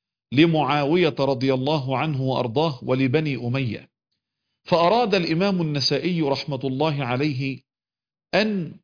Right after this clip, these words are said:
يعلمهم شيئاً من فضائل علي بن أبي طالب رضي الله عنه، ولا سيما وبأنه وجدهم قد انحرفوا عن علي بن أبي طالب رضي الله عنه.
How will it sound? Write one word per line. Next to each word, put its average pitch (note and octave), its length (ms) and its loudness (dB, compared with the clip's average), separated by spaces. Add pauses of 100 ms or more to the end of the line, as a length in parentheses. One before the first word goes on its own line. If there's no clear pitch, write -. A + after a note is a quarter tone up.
(760)
يعلمهم F3 960 2
شيئاً F3+ 420 0
من C#3+ 260 -2
فضائل D3+ 640 0
علي D3 400 0
بن B2 180 -4
أبي C3 300 -2
طالب D3 600 -2
رضي C3 240 0
الله B2+ 420 -2
عنه، B2+ 320 -4
ولا C3 220 2
سيما C#3+ 640 0 (560)
وبأنه D#3+ 600 2
وجدهم D3+ 640 2
قد C#3 240 -2
انحرفوا D#3+ 720 0
عن C#3+ 140 -2
علي D3 440 0
بن B2+ 160 -4
أبي C3 300 -2
طالب D3 540 -2
رضي C3 280 -2
الله B2 400 -2
عنه. A2+ 280 -4